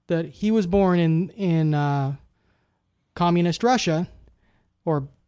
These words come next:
Ukraine, but communist, where all of their work, all of their agriculture was collected and redistributed.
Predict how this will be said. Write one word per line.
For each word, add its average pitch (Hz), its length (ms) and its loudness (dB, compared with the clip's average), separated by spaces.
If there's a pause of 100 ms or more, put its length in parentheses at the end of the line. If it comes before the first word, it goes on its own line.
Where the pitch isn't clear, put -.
Ukraine, 165 640 0
but 151 160 -6
communist, 160 680 -2 (580)
where 170 520 2 (300)
all 214 260 4
of 190 180 0
their 214 220 2
work, 196 500 0 (800)
all 180 240 2
of 170 140 -2
their 180 400 2 (140)
agriculture 160 840 -2 (440)
was 165 420 -2 (720)
collected 165 680 -4
and 165 240 -2
redistributed. 160 880 -4